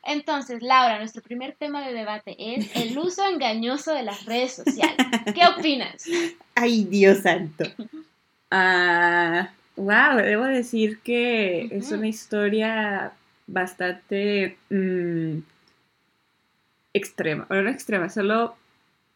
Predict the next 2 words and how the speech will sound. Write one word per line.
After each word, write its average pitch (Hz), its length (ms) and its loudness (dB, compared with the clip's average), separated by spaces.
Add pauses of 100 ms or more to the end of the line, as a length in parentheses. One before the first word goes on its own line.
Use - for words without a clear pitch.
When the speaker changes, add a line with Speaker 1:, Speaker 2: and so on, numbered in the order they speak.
(1160)
Speaker 2:
diría 247 520 0
inverosímil. 220 920 4